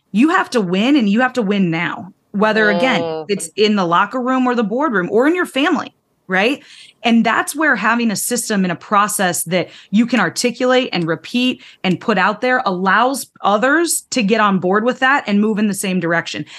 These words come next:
Speaker 1: That also then allows you to that c-, accountability conversation we had
Speaker 2: Mm-hmm,
Speaker 1: earlier. That's what you
Speaker 2: exactly.
Speaker 1: then hold people accountable to, you know, because it's like,
Speaker 2: Mm-hmm.
Speaker 1: "Hey,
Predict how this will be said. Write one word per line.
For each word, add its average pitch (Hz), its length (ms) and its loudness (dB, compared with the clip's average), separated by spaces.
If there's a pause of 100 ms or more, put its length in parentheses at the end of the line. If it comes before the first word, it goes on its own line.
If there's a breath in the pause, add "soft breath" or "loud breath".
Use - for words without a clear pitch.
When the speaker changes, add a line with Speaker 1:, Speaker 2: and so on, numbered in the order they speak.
(160 loud breath)
Speaker 1:
That 226 160 2
also 269 480 2
then 202 180 2
allows 180 420 0
you 185 200 -2
to - 180 -10
that - 220 -4
c-, - 60 -14 (100)
accountability 196 640 -2
conversation 233 720 -2
we 233 80 -2
had 208 140 0
Speaker 2:
Mm-hmm, 214 80 0
Speaker 1:
earlier. 220 800 0
That's 294 260 0
what 311 160 0
you 277 80 2
Speaker 2:
exactly. - 20 2
Speaker 1:
then 247 180 2
hold 240 320 0
people 202 300 -2
accountable 214 540 -2
to, - 380 -10
you 202 160 -2
know, 180 200 0
because 156 260 -2
it's 165 100 -2
like, 175 140 0
Speaker 2:
Mm-hmm. 175 80 -4
Speaker 1:
"Hey, 240 280 -4